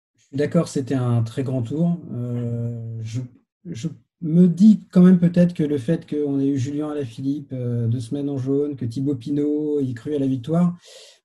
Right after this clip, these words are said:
peut-être que c'est, même si Thibaut Pinot est apprécié en dehors et, euh, Julien Alaphilippe admiré en dehors de notre pays, c'est d'abord un très grand tour, peut-être du point de vue franco-français, ou en tout cas encore plus du point de vue franco-français. Euh, la dix-neuvième étape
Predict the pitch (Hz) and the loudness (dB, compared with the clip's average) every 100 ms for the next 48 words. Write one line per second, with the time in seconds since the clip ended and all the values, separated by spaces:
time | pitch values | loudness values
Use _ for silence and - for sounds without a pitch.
0 | - 139 185 180 170 156 - 175 185 190 | -6 2 2 4 0 -2 2 4 6 4
1 | 196 196 _ _ - 127 139 143 123 120 | 2 -2 _ _ -10 -6 -4 -6 -8 -6
2 | 135 135 135 143 135 127 117 120 - 135 | -2 -2 0 -2 -2 -4 -6 -8 -4 -4
3 | 135 143 147 131 123 123 123 123 113 120 | 0 0 0 -4 -4 -4 -4 -4 -4 -4
4 | 131 123 113 131 123 - 127 135 135 143 | -6 -8 -6 -6 -6 -6 -4 0 0 0
5 | 143 127 127 151 175 175 _ _ _ 120 | -2 -4 -4 -2 -2 -4 _ _ _ -8
6 | 123 131 127 113 139 151 185 180 _ _ | -4 -2 -4 -2 0 4 2 2 _ _
7 | _ _ _ _ _ _ 117 113 - 135 | _ _ _ _ _ _ -20 -16 -12 -6
8 | 127 143 170 151 131 160 147 151 147 180 | -4 2 2 2 0 0 0 -2 2 4
9 | 180 175 143 135 160 143 143 127 143 139 | 4 2 -6 -2 -2 -4 -10 -4 -2 -2
10 | 165 175 170 143 131 143 - 143 131 117 | 0 0 0 -6 -10 -12 -14 -8 -4 -4
11 | 113 147 - 160 175 - - 175 147 131 | -4 -8 -6 -4 -4 -6 0 0 0 -4
12 | 131 139 - 135 135 117 120 - 110 113 | -6 -6 -12 -16 -14 -14 -14 -10 -12 -12
13 | - - - _ _ _ 120 123 123 123 | -20 -20 -20 _ _ _ -6 -4 -4 -4
14 | 123 120 123 123 135 147 165 165 156 160 | -2 -4 -4 -2 -4 -2 2 4 4 2
15 | 160 156 - 165 160 | 0 0 0 -2 -2